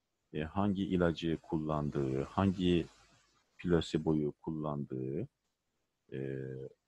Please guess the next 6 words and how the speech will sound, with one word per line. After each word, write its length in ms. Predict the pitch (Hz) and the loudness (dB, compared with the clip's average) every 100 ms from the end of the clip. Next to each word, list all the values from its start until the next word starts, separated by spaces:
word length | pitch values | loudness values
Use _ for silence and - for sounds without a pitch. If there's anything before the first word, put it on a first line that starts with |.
| _ - 73 73 76 | _ -12 -10 -8 -4
nın 380 | 87 110 165 185 | 2 2 2 -4
bilinmediği 920 | 87 87 110 92 82 73 80 76 69 64 | -2 6 6 8 6 2 -2 -2 -4 -2
bu 100 | 98 | -4
tür 260 | - 92 78 _ _ _ _ _ _ _ - | 0 0 0 _ _ _ _ _ _ _ 0
deneylerin 540 | 87 80 78 73 76 | 2 2 2 2 4
gerçekleştirilmesi, 1300 | 87 85 87 - 78 - 78 73 71 69 - 107 135 | 4 2 -4 -4 -6 -4 -4 -4 -4 -6 -4 -2 -2